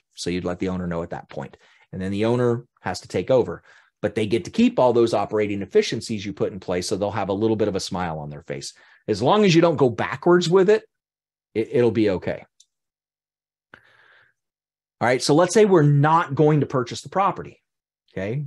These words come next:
so now we're exiting the lease option or the option agreement. Well, we need a release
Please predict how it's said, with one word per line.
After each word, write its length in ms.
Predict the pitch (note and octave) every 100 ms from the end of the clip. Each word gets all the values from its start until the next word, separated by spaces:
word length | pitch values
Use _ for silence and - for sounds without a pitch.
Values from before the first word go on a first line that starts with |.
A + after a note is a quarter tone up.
| -
so 180 | - G#2
now 240 | A2+ C3
we're 440 | B2 A#2+ A2+ A2 -
exiting 680 | C3 B2 B2 A#2 A2+ A2+ A2+
the 260 | G2+ G2+
lease 420 | G2+ A#2 D#3+ D#3 -
option 400 | F2+ F2 - D2
or 160 | G#2+ G#2
the 280 | G2+ F#2+ -
option 420 | C3+ - - F#2
agreement. 580 | F#2 F#2 F2 D2+ - - _ _ _ _ _ _ _ _ _ _ _ _ _
Well, 340 | A#2+ C3 C3 _ _ -
we 180 | B2 D#3
need 180 | E3
a 40 | D#3
release 600 | D3 E3 E3+ - -